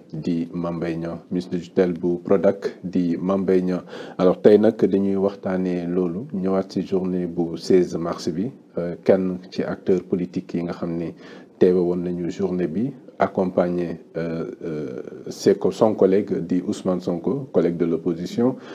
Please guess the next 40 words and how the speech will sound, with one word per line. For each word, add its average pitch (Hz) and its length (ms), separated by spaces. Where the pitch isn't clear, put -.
moom 98 240
daal 98 160
dina 98 160
dund 92 240
li 90 160
xewoon 87 380
yépp. 98 360
Ñu 95 140
fas 95 220
yéene 92 220
ànd 92 200
ak 87 100
moom 90 220
ci 85 200
entretien 92 460
spécial 92 500
bi, 92 300
waxtaanee 92 560
également 90 480
ci 95 240
li 95 120
nga 98 80
xam 90 240
ne, 90 200
euh, 90 80
moo 90 480
soxal 87 640
réew 92 320
mi, 87 240
euh, 87 220
di 82 160
ko 92 340
am 92 200
mbégte 95 340
di 92 100
ko 95 120
dalal 90 340
encore 98 340
une 85 120
fois - 320